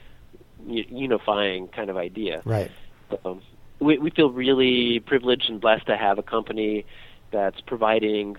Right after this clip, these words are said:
Speaker 1: some of the best seeds in, in, in the world, uh, you know, to encourage that continuing, uh, endeavor of humans sharing food together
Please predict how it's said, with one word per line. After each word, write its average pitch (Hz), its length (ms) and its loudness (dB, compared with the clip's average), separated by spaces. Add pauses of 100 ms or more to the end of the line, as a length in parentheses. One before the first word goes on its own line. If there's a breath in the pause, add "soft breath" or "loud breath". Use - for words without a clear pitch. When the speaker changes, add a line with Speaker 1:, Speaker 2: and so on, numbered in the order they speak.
Speaker 1:
some 113 120 -4
of 101 40 -10
the 98 80 -2
best 110 220 2 (100)
seeds 110 320 -6
in, 104 140 -4
in, 110 260 4
in 104 240 0
the 98 100 2
world, 104 480 2 (540 soft breath)
uh, 87 420 -2 (260)
you 107 120 -6
know, 101 140 0
to 104 240 -2 (640)
encourage 113 640 2
that 107 340 4
continuing, 110 1080 -2 (600)
uh, 120 180 -6
endeavor 117 480 4
of 104 100 2
humans 117 480 -2
sharing 110 280 0
food 117 300 -2 (320)
together 92 400 -2